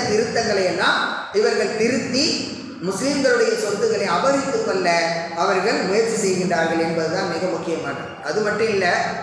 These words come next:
பல்வேறு இடங்கள்ல இன்று, அதாவது இந்த சட்டம் பாஸ் ஆகுறதுக்கு முன்னாலே நீங்க பாத்தீங்கன்னா பல்வேறு இடங்கள்ல மஸ்ஜிதுகளையும் மதரசாக்களையும் இடித்திருக்கின்றார்கள்.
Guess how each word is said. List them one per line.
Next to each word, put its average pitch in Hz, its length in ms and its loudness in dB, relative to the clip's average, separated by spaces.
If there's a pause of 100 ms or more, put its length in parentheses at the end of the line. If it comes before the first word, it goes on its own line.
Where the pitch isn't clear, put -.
(760)
பல்வேறு 311 520 4
இடங்கள்ல 277 500 0 (240)
இன்று, 254 300 0 (240)
அதாவது 214 320 2
இந்த 226 100 2 (120)
சட்டம் 269 360 0
பாஸ் 214 360 2
ஆகுறதுக்கு 262 400 2 (100)
முன்னாலே 262 440 2
நீங்க 233 160 0 (100)
பாத்தீங்கன்னா 196 500 0 (420)
பல்வேறு 277 460 4
இடங்கள்ல 214 440 -2 (500)
மஸ்ஜிதுகளையும் 233 920 2 (440)
மதரசாக்களையும் 254 920 2
இடித்திருக்கின்றார்கள். 220 880 0